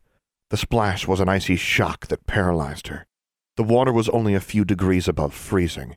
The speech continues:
and for a moment she lost all thoughts and sensations.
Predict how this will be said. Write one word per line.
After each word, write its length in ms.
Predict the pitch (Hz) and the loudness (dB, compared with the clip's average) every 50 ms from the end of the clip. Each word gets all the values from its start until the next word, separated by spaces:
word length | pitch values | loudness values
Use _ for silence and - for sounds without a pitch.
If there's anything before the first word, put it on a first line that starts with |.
| _ _ _ _ _ _ _ _ - | _ _ _ _ _ _ _ _ -8
and 140 | - 85 - | -8 -6 0
for 120 | - 101 | 2 2
a 40 | 98 | 2
moment 320 | 98 101 98 98 110 104 | 2 2 0 0 -2 -4
she 140 | - - 104 | -2 0 2
lost 280 | 95 92 90 87 - - | 2 2 2 0 -2 -2
all 180 | - 98 104 | -2 -2 -2
thoughts 420 | 110 - - - 104 85 82 - - | -2 -6 -4 -4 -4 -4 -4 -10 -12
and 100 | 82 80 | -12 -10
sensations. 800 | - 85 78 78 - - 80 - - - - 55 - - - | -6 -6 -6 -6 -6 -6 -8 -6 -8 -10 -14 -14 -18 -20 -20